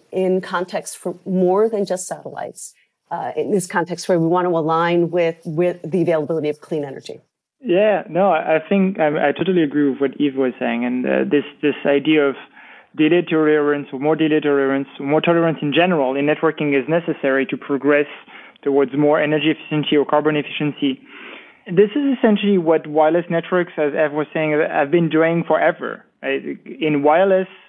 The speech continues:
Speaker 2: how do you save energy? Well, you keep things off for as long as possible. Right? You, you just, you make,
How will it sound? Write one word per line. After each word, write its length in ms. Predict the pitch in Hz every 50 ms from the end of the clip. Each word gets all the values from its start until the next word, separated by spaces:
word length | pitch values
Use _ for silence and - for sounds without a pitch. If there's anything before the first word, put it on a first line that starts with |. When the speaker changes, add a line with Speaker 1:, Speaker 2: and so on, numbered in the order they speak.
| _ _ _ _ - - _ _ _
Speaker 2:
how 220 | - - 160 165
do 80 | 170 185
you 120 | 196 202 190 -
save 180 | 185 170 156
energy? 600 | 160 147 151 165 160 156 160 170 165 165 165 165 156 - _ _
Well, 260 | 151 156 151 147 143
you 200 | 139 143 139 139
keep 360 | 135 - - 214 220 - -
things 220 | - 185 175 160 139
off 320 | - - 165 160 160 156 - - -
for 200 | 165 151 147 147
as 60 | 139
long 160 | 147 147 143
as 100 | 139 131 - -
possible. 560 | 143 139 135 - - 131 131 127 127 - - _ _ _ _ _ _ _ -
Right? 140 | 139 135 135
You, 100 | 147 143
you 300 | 135 135 135 147 143 135
just, 420 | 127 - - 196 208 202 - -
you 100 | 160 156
make, 140 | 151 151